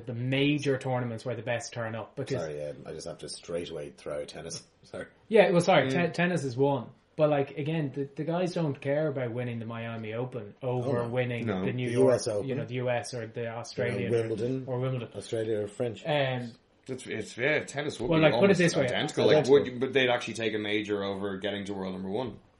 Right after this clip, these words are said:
Speaker 2: The only difference, I
Speaker 1: Yes.
Speaker 2: think, the, the only
Speaker 1: Yeah.
Speaker 2: difference
Speaker 3: It's amazing.
Speaker 2: the only difference, I think, with, well, I sup-, there's similarities and differences. Like, in the tennis thing, it's like, you know, you're looking at the top,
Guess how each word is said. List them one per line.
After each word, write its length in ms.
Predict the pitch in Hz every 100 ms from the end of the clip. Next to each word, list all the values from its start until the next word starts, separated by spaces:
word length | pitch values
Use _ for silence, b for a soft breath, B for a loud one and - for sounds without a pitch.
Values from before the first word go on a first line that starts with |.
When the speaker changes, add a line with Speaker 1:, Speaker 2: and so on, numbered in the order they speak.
| -
Speaker 2:
The 100 | -
only 140 | 160 156
difference, 380 | 147 147 127 156
I 40 |
Speaker 1:
Yes. 280 | 135 123 -
Speaker 2:
think, 20 |
the, 200 | 131 - B -
the 60 | 147
only 80 |
Speaker 1:
Yeah. 40 | 139 151
Speaker 2:
difference 180 | 151 120
Speaker 3:
It's 80 | 117
amazing. 380 | 117 104 95 - - -
Speaker 2:
the 60 | 127
only 80 | 131
difference, 380 | 135 139 123 101
I 80 | 104
think, 220 | 113 98
with, 200 | 92 - -
well, 180 | 135 143
I 40 |
sup-, 240 | 143 -
there's 160 | 147 -
similarities 420 | 175 139 113 87
and 80 | 87
differences. 400 | 87 87 82 80
Like, 180 | 82 85
in 160 | 85
the 60 | 85
tennis 300 | 95 104 98
thing, 160 | 95 85
it's 220 | - -
like, 200 | 82 -
you 60 |
know, 60 | 85
you're 140 | 78
looking 240 | 82 - 85
at 140 | - _ b b
the 60 | -
top, 280 | 98 92